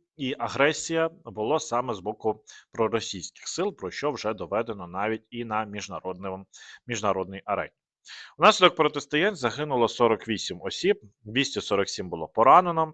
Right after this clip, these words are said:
шість з них загинуло від вогнепальних поранень, інші під час пожежі в будинку профспілок.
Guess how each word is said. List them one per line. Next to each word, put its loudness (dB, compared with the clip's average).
шість 4
з -12
них -6
загинуло 0
від -2
вогнепальних -2
поранень, -4
інші -6
під -8
час -2
пожежі -6
в -16
будинку -10
профспілок. -10